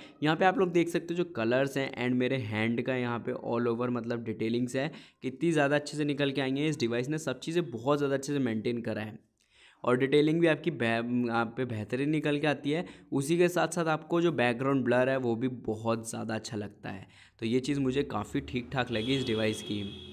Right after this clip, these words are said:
इसके बाद अगर हम लोग देखें एक और शॉट, तो ये एक और शॉट है, यहाँ पे आप लोगों को थोड़ा सा मतलब ब्लरी देखने को मिल सकता है क्योंकि यहाँ पे पसीना मुझे बहुत आ रहा था and आपका जो कैमरा है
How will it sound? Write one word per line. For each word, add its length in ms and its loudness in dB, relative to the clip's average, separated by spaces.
इसके 240 6
बाद 220 10
अगर 160 8
हम 120 6
लोग 120 8
देखें 260 4
एक 160 2
और 160 6
शॉट, 240 0
तो 80 0
ये 240 6
एक 180 0
और 220 4
शॉट 320 0
है, 80 2
यहाँ 240 0
पे 80 2
आप 140 2
लोगों 180 4
को 160 0
थोड़ा 220 4
सा 120 -4
मतलब 360 0
ब्लरी 320 2
देखने 260 2
को 80 0
मिल 140 0
सकता 280 -4
है 100 -2
क्योंकि 220 -4
यहाँ 220 4
पे 100 -4
पसीना 360 -2
मुझे 200 2
बहुत 260 0
आ 100 0
रहा 120 -2
था 260 -2
and 220 0
आपका 400 -4
जो 140 -4
कैमरा 340 -2
है 120 -2